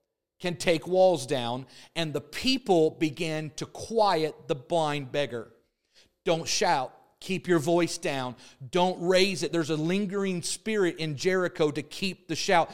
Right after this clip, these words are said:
And my first point is this. I-, if we're gonna have our eyes wide open for the King and his kingdom, we cannot let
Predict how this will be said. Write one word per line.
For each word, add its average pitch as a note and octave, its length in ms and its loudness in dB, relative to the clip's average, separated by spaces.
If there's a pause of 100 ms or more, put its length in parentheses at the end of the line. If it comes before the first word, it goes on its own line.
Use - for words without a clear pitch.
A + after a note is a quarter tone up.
(160)
And E3 160 -4
my D3 120 -2
first G3 340 -4
point E3+ 260 -4
is C3+ 220 -6
this. C#3+ 360 0 (480)
I-, - 40 -2
if E3+ 320 0
we're A3+ 100 -2
gonna A3+ 180 -4
have F3 260 -4
our D#3 200 2
eyes F3 380 0
wide E3 340 0
open E3+ 280 -2
for D#3 120 -6
the C#3+ 100 0
King G3 360 -4
and F3 80 -4
his D#3 140 -6
kingdom, D3+ 540 -4 (560)
we F#3+ 140 -2
cannot G#3 800 0
let D#3 320 0